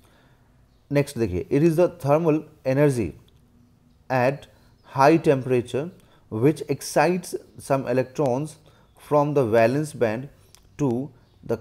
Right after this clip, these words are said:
conduction band। ठीक है, देखिए अभी just मैंने आपको बोला था कि वैलेंस बैंड से कंडक्शन बैंड में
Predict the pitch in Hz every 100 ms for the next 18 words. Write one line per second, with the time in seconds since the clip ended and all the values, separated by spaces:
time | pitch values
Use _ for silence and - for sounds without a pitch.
0 | 127 117 123 - 139 151 107 78 - _
1 | _ _ - 135 143 - _ _ _ _
2 | 95 95 90 _ _ - 107 120 123 127
3 | 120 117 101 92 190 - _ _ _ _
4 | _ _ _ _ _ _ _ _ _ _
5 | _ _ _ _ _ _ _ 127 110 117
6 | 139 151 139 123 117 - 180 262 _ _
7 | _ _ _ 123 117 120 120 185 160 120
8 | 101 98 143